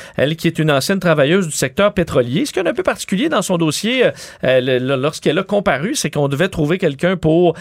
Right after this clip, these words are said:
euh, ben, se, se, se porter garant, là, des conditions de libération si elle était libé-, libérée.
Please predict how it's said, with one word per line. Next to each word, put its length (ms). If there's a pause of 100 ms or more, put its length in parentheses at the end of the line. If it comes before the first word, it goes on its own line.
(240)
euh, 580
ben, 200
se, 180
se, 140 (280)
se 120
porter 360
garant, 520
là, 100
des 120
conditions 500
de 40
libération 520
si 140
elle 80
était 220
libé-, 280
libérée. 560